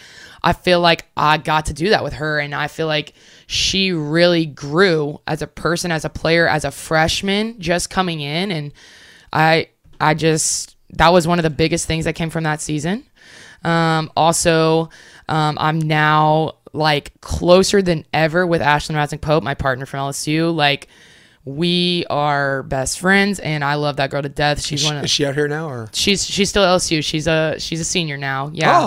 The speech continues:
Speaker 2: Oh, cool.
Speaker 1: So, um, yeah, it was just, it's just awesome. Like, it, it was always kinda, like, not, like, weird, but we weren't always the closest friends, like, going through a partnership. And then, like,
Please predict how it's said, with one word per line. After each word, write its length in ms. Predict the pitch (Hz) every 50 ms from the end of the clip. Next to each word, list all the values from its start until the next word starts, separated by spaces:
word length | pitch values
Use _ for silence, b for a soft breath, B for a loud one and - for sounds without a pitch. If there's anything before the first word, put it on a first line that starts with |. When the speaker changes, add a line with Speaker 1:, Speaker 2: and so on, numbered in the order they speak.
| 175
Speaker 2:
Oh, 40 | - -
cool. 300 | - 277 320 180 127 104 -
Speaker 1:
So, 320 | - - - 175 170 165 160
um, 540 | 160 156 151 151 147 143 143 135 131 - - _ _ _ _
yeah, 300 | - 185 214 202 180 160
it 60 | 165
was 100 | 175 165
just, 340 | 165 208 214 - - - - b b b b b b b b b b b b b b b b _
it's 80 | - 277
just 140 | 403 440 - - -
awesome. 580 | - 165 156 165 - - 180 175 175 175 175 160
Like, 320 | 151 147 143 143 - - _ _ _ _ _ _ _ _ _ _ _ _ _ _ _ _ _ _ _ _ _ _ _ _ _ _ _ _ _ _ -
it, 200 | 185 190 208 -
it 80 | - 208
was 140 | 220 214 214
always 220 | 196 214 247 240
kinda, 200 | - - 277 277
like, 300 | 262 226 202 180 - - _ _ _ _ _ -
not, 260 | - 349 370 302 -
like, 180 | - 165 143 - -
weird, 600 | - 139 139 147 170 190 202 165 143 151 160 175 165
but 100 | 175 175
we 100 | 196 196
weren't 260 | 175 202 226 233 - _ _ -
always 300 | - 156 180 185 185 156
the 120 | - 143
closest 520 | - - - 135 147 - - 208 - - -
friends, 420 | - 202 208 233 277 330 - -
like, 200 | 190 170 147 170
going 260 | 165 175 170 170 170
through 120 | - 185 170
a 40 | 170
partnership. 460 | - 160 127 147 202 - 233 240 -
And 180 | - 175 175 175
then, 180 | 170 170 175
like, 300 | 175 165 160 151 - -